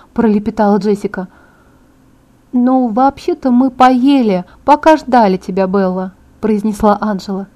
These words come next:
«Прости». «Всё в порядке, я не голодна», —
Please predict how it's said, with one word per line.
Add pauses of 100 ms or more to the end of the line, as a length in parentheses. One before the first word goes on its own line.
(260)
«Прости». (1600)
«Всё
в
порядке,
я
не
голодна», —